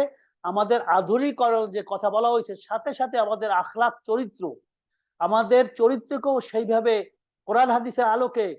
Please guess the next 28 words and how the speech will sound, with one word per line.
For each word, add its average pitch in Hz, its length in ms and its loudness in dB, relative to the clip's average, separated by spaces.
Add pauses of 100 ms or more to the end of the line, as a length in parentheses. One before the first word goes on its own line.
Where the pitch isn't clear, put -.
(400)
আহ, 196 220 0
চরিত্রবান 247 560 -2
করতে 190 280 -8
হবে। - 180 -10 (380)
তাহলে 233 280 4
এই 233 80 6
দেশে 247 300 -2
তো 254 140 -6
দুদক 202 400 -2
লাগে 214 240 4
না, 156 140 -4 (460)
যার 202 280 0
ভিতরে 247 340 2
আল্লাহর 226 380 2
ভয় 233 260 -2
আছে, 208 280 -2 (1500)
"ইন্না 247 240 -4
আকরামাকুম 240 580 -2
ইনদাল্লাহি 233 520 -2
আতকাকুম", 208 600 -4 (160)
যার 202 260 -2
ভিতরে 254 280 0
আল্লাহর 220 280 2
ভয় 196 240 0
আছে, 196 260 -2 (340)
সে 226 160 -8
তো 240 120 -8
কোনোদিন 262 640 -6